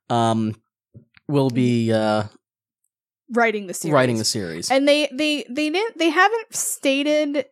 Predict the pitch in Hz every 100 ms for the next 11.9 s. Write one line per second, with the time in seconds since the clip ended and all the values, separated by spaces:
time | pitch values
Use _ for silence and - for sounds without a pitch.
0 | _ _ - 247 254 240 - 254 254 247
1 | 233 240 240 240 - - - 226 240 254
2 | 262 240 220 247 262 320 - 262 254 277
3 | 277 262 - - - 262 254 247 233 226
4 | 196 156 202 214 202 - 226 220 214 -
5 | 214 220 208 202 277 262 175 - 135 143
6 | 127 131 127 113 - 110 110 107 110 113
7 | 117 110 - 127 117 110 120 107 113 120
8 | 120 123 403 - 320 330 440 508 370 370
9 | 320 330 330 294 277 - 277 277 285 285
10 | 254 240 226 _ _ 233 226 226 226 -
11 | 254 247 226 208 208 233 262 285